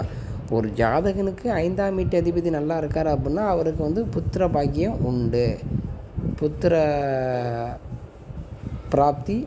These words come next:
நல்ல விதமா இருக்கு, அவருக்கு வந்து புத்திர தோஷ ஜாதகம் கிடையாது அப்படிங்கிறது அது பொதுவான விதி. ரெண்டாம் வீட்டு அதிபதி நல்லா இருக்கிறாரா, நல்லா பணம் வரும், வாக்கு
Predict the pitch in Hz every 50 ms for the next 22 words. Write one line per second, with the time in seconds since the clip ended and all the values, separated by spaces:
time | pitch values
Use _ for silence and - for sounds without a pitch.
0 | - 139 131 127 139 143 135 127 123 131 143 156 139 120 123 127 123 110 - 123
1 | 123 117 107 92 - - - - 123 123 127 123 123 123 123 131 165 226 262 -
2 | - - - - - - - 127 - 180 165 165 151 151 143 147 147 127 131 123
3 | 127 139 147 131 123 120 110 107 107 104 101 120 117 110 - - 120 117 120 120
4 | 127 123 127 160 214 202 196 190 - 190 190 208 196 202 196 185 180 170 156 156
5 | 156 156 - - - - - - - - - - 135 147 160 160 165 160 156 151
6 | 147 151 147 139 135 139 139 139 135 123 120 120 123 120 117 - - 113 104 107
7 | 127 147 160 147 120 - - - - - - - - - - 123 120 135 143 151
8 | 156 180 220 233 - - - - - - - - 120 127 127 120 110 104 104 110
9 | 113 113 98 - - - - - - - - - - - 113 113 135 147 143 -